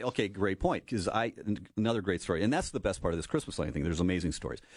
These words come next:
One of the things I tell the guys when, when we get into that time of the season, "Guys, what you're doing, literally what you're doing is you're bringing light to the world." And that is what you're doing. We have this one customer, we do their tree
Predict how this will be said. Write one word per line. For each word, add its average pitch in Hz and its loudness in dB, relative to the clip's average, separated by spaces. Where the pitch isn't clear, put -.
One 120 4
of 165 2
the 165 2
things 156 0
I 127 2
tell 113 0
the 101 -2
guys 76 0
when, 87 2
when 90 2
we 87 2
get 92 2
into 92 2
that 87 0
time 85 0
of 85 0
the 78 0
season, 90 -6
"Guys, 110 0
what 98 -2
you're 160 0
doing, 123 0
literally 95 0
what 87 -4
you're 127 -4
doing 85 -2
is 78 -4
you're 90 -2
bringing 87 0
light 78 -2
to - -8
the 78 -4
world." 65 -6
And 87 0
that 104 2
is 104 -2
what 98 0
you're 98 2
doing. 85 0
We 131 0
have 170 0
this 143 -6
one 113 0
customer, 87 -2
we 90 0
do 123 0
their 117 0
tree 80 -2